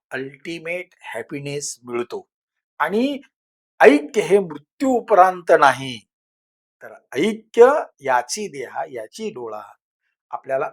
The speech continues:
अनुभवता येतो. ऐक्य स्थळाला पोचल्यानंतर तिथून पुढचा प्रवास हा आपला आनंदी, आनंदाचा प्रवास असतो. आणि हेच महात्मा बसवण्णांचं उद्दिष्ट आहे. महात्मा बसवण्णांच्या तत्वज्ञानाचं उद्दिष्ट काय?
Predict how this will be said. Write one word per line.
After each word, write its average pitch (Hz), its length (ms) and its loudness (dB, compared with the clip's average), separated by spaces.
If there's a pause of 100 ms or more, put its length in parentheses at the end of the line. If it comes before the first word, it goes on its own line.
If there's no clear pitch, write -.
अनुभवता 151 580 -2
येतो. 123 480 -8 (640)
ऐक्य 277 340 6
स्थळाला 202 480 8
पोचल्यानंतर 151 760 -6
तिथून 254 440 -4
पुढचा 185 280 0
प्रवास 123 600 -6
हा 147 140 -2
आपला 139 320 -2 (260)
आनंदी, 180 680 -6
आनंदाचा 160 640 0 (360)
प्रवास 120 360 -6
असतो. - 420 -18 (320)
आणि 208 340 -6 (240)
हेच 240 480 0 (280)
महात्मा 143 360 -10
बसवण्णांचं 135 680 -14
उद्दिष्ट 110 580 -14
आहे. - 80 -20 (380)
महात्मा 160 220 -6
बसवण्णांच्या 180 540 -2
तत्वज्ञानाचं 214 600 -4
उद्दिष्ट 208 380 -6
काय? 226 160 4